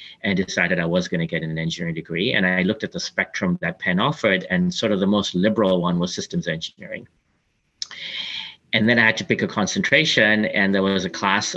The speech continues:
on, uh, environmental, uh, systems that was a, a graduate level class or a senior level class that, um, I was able to get into 'cause it didn't have any prerequisites.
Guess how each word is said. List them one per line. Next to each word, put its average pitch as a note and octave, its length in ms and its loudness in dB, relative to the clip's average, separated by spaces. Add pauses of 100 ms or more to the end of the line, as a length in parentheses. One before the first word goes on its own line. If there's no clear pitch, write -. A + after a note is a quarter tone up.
on, F#2 260 4
uh, F2 400 0
environmental, F#2 1000 0
uh, E2+ 420 -4 (380)
systems - 800 -2 (1080)
that F#2 420 2
was F#2+ 220 -2
a, F#2 240 -2 (120)
a G2 60 -14
graduate A#2+ 520 -2
level G#2 220 0
class A#2 580 -6
or F#2 320 0
a F#2 60 -8
senior C3 360 0
level F#2 220 0
class F2 520 -6
that, F2+ 460 0 (120)
um, F2+ 520 0
I F#2+ 100 -2
was G2 120 2
able G#2+ 160 0
to - 220 -6
get F#2 160 0
into G#2 260 0
'cause - 180 -6
it G2 40 -4
didn't F#2+ 160 0
have F#2 160 0
any F2+ 140 0
prerequisites. B2+ 720 -2